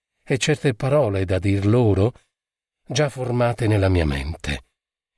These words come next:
impuntature del pensiero e il quadrante d'una pendola che avrebbe segnato l'ora prestabilita in un salotto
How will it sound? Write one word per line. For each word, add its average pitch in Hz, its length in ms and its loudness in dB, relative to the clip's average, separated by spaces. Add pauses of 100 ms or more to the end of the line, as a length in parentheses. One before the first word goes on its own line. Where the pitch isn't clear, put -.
impuntature 110 920 0
del 98 200 -2
pensiero 104 800 0 (600)
e - 120 -4
il 127 80 -2
quadrante 139 560 -2
d'una 123 220 0
pendola 95 680 0
che - 140 -4
avrebbe 120 320 -2
segnato 123 480 0
l'ora 117 280 2
prestabilita 117 1000 -2 (600)
in 151 120 0
un 131 100 2
salotto - 680 -4